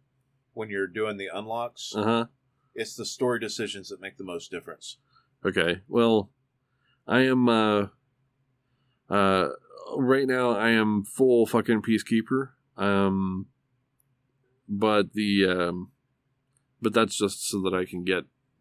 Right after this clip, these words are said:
Speaker 2: the crossbow. Uh,
Speaker 1: The crossbow's super fucking overpowered.
Speaker 2: Yeah, and I want the crossbow, and then I'm going to,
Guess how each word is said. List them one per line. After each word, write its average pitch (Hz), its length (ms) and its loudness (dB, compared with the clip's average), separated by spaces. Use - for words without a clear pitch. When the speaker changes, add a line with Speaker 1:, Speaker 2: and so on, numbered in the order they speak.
Speaker 2:
the 87 260 -6
crossbow. 80 580 -2
Uh, 87 440 0
Speaker 1:
The 82 60 -8
crossbow's 110 480 -4
super 87 240 -14
fucking - 280 -16
overpowered. 78 500 -16
Speaker 2:
Yeah, 95 240 0
and 98 400 2
I 117 120 0
want 110 260 2
the 104 80 -6
crossbow, 123 680 4
and 104 180 -2
then 104 100 2
I'm 101 180 2
going 98 280 2
to, 98 540 4